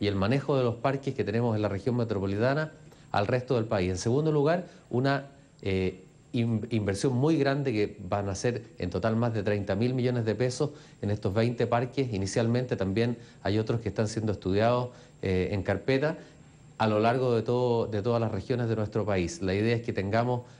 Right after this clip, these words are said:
así como tenemos aquí una institu-, una institucionalidad en Santiago, también la tengamos en el resto del país y podamos hacer esta inversión en los próximos dos a cuatro años,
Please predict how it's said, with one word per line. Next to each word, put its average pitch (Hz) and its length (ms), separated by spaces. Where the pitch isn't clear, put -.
así 117 300
como 107 180
tenemos 104 340
aquí 95 160
una 127 140
institu-, 107 520
una 110 180
institucionalidad 101 580
en 90 80
Santiago, 156 540
también 110 320
la 123 100
tengamos 117 440
en 101 140
el 98 140
resto 117 240
del 104 100
país 117 480
y 107 80
podamos 107 400
hacer 117 320
esta 107 220
inversión 98 500
en 101 120
los 98 100
próximos 123 500
dos 120 420
a 110 100
cuatro 113 400
años, 143 300